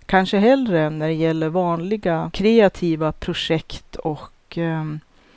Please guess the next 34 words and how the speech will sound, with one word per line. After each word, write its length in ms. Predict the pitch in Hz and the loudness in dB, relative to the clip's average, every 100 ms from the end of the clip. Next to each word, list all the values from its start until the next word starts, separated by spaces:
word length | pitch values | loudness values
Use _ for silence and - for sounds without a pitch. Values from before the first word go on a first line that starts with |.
| - - | -20 -14
saker 580 | - 180 175 156 - | -4 0 0 -2 -6
som 220 | 156 165 160 | -6 -6 -6
man 220 | 156 156 | -6 -6
vill 340 | 160 156 156 | -4 -4 -6
förverkliga 720 | - 165 170 165 - 156 160 | -6 -2 2 0 0 -4 -2
i 60 | 165 | -2
sitt 260 | - 160 170 | -4 -4 -2
eget 360 | 156 160 - | -2 -4 -6
liv, 360 | 165 156 151 156 | -6 -4 -6 -8
se 200 | - 185 | -6 -4
till 400 | - 185 185 165 | 0 0 0 -2
att 180 | 151 165 | -4 -4
baka 380 | 175 160 - | -4 -4 -2
in 360 | 160 170 170 156 | -2 -2 -4 -8
tidiga 540 | - 180 160 170 170 | -6 -4 -2 0 0
vinster 640 | 170 170 165 - - 170 160 | 0 -2 -6 -10 -2 -2 0
längs 480 | 185 233 233 - 156 | 2 2 2 0 -6
efter 360 | 151 - 147 | -6 -8 -8
hela 380 | 156 185 190 214 | -2 0 0 0
tidslinjen. 1000 | - 156 143 - 156 151 151 151 160 165 - | -2 -6 -6 -10 -6 -6 -6 -8 -8 -10 -8
Och 100 | 185 | 0
det 80 | 214 | 6
kan 200 | 226 214 | 6 6
betyda 500 | 196 - 190 180 180 | 2 0 0 4 4
en 120 | 185 | 4
massa 280 | 185 - 190 | 0 0 0
olika 420 | 190 170 - 160 | 2 0 0 -4
saker, 680 | - 160 156 - 165 160 - | -2 -2 -2 -4 -2 0 2
allt 280 | 185 185 190 | 2 2 0
ifrån 420 | - 170 165 160 | -4 -2 -2 -2
att 220 | 147 - | -4 -4
kunna 260 | - 185 196 | -4 0 2
använda 500 | 196 175 190 233 226 | 0 0 2 2 2
någonting 720 | 170 165 156 - 160 160 160 | 0 -4 -8 -6 -4 -4 -10